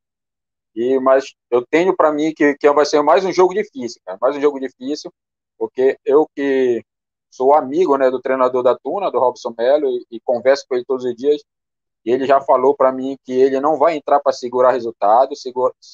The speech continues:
resultado, ele já falou que segura lá pros quarenta, quarenta e três minutos, vai pra cima do Paysandu também, porque ele sabe da potência que é o Paysandu jogar dentro do seu domínio, dentro da Curuzu.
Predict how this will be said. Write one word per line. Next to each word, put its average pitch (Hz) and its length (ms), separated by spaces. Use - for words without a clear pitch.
resultado, 131 680
ele 113 80
já 135 100
falou 131 220
que - 120
segura 135 560
lá 131 160
pros - 180
quarenta, 123 580
quarenta 123 300
e - 60
três 127 220
minutos, 117 440
vai 131 160
pra 131 160
cima 131 240
do 117 80
Paysandu 120 400
também, 117 340
porque - 220
ele 139 140
sabe 156 320
da 165 100
potência 151 600
que 135 60
é 139 40
o 139 80
Paysandu 143 400
jogar 131 280
dentro 139 260
do 131 60
seu 131 160
domínio, 127 320
dentro 135 180
da 131 100
Curuzu. 123 580